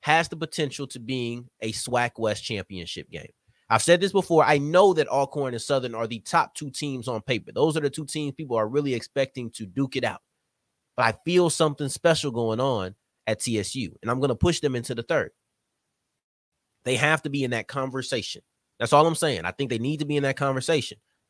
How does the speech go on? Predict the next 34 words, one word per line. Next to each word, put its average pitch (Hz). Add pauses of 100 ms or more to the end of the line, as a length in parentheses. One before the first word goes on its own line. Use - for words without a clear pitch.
(600)
Alcorn 160
and 135
Southern 143 (600)
could 170
both 143
potentially 127
have 117
new 120
starting 113
quarterbacks 107
from 98
last 95
year. 143 (500)
You're 123
looking 117
at 107
Harold 123
Blood 113
will 120
be 120
the 110
quarterback 110
for 101
Southern. 120 (320)
I 120
think 143
that 113
Tyler 120
Macon 113
will 113
probably 120
be 123
the 117
quarterback 127